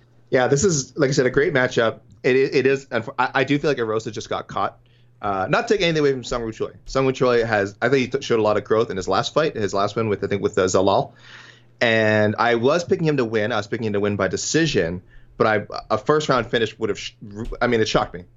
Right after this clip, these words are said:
It shocked me. I, d-, I did not see that coming. Um, it's one of these moments where you, it's unfortunate that rematches are so rare in M M A, 'cause I do feel like if you run this back, like, ten times, that they always, you know, the hypothetical ten times, Choi,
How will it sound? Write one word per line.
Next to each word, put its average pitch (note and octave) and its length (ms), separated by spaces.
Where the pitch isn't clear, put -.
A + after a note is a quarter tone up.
It A2 100
shocked G#2 200
me. G#2 60
I, G#2 40
d-, G2 100
I G2+ 160
did G#2+ 220
not G#2 160
see - 80
that F#2+ 160
coming. F#2+ 280
Um, F2+ 440
it's C3 240
one C3+ 120
of C3 60
these B2+ 140
moments A#2+ 340
where G#2+ 100
you, G#2+ 220
it's - 300
unfortunate B2 480
that G#2 140
rematches A2+ 480
are G2 60
so G#2+ 260
rare G2+ 380
in G2+ 100
M G#2 100
M G2 120
A, G2+ 140
'cause A2 120
I A2+ 60
do A#2+ 160
feel A#2 140
like G#2+ 160
if G#2+ 80
you G2+ 100
run G#2 180
this G2 140
back, G2+ 420
like, A2 160
ten G#2+ 220
times, G#2 420
that G2+ 180
they A2 80
always, G2 220
you G#2+ 80
know, G2 80
the F#2 80
hypothetical G2 480
ten G2 240
times, G#2 380
Choi, C#3 340